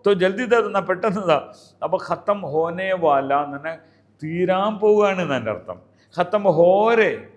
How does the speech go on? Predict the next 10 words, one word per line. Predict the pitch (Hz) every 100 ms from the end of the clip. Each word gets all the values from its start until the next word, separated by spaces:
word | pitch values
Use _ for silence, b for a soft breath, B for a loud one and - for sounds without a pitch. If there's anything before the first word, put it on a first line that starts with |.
| _ _ _ _ -
അഭി | 135 147
ഹമാര | 165 147 151 160
കാം | 160 143 160 170
ഖത്തം | 135 117
ഹോ | 98 90
രേ." | 80 - b b 113
ഇത് | 131
നമ്മുടെ | 131 135 147 123
ജോലി | 120 127 143
ഇപ്പം | 135 160